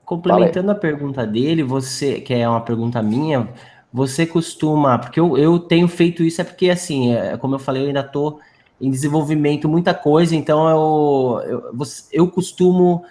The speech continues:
Speaker 1: voltar lá numa peça, quando eu tenho tempo, que tá me incomodando alguma coisa, e eu, e eu melhoro, porque eu ainda tô naquela fase de, de aprimorar algumas coisas.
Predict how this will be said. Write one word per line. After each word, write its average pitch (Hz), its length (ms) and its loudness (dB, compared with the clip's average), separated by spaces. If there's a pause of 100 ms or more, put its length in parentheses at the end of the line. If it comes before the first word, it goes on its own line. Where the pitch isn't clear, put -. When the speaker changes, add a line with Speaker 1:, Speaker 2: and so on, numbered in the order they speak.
(160)
Speaker 1:
voltar 170 680 4
lá 165 240 2
numa 143 240 -2
peça, 151 500 -6
quando 131 160 -8
eu 127 60 -10
tenho 123 180 -6
tempo, 165 460 -4
que 131 120 -12
tá 127 140 -4
me 131 80 -2
incomodando 127 520 -4
alguma 127 220 -2
coisa, 139 420 -4
e 147 40 -2
eu, 147 420 0 (440)
e 123 60 0
eu 127 80 4
melhoro, 131 480 6
porque 131 440 -6
eu 135 160 4
ainda 143 260 2
tô 147 360 -2
naquela 143 320 0
fase 131 600 0
de, 127 380 -6
de 123 120 -4
aprimorar 127 520 -2
algumas 131 440 -2
coisas. 117 600 -4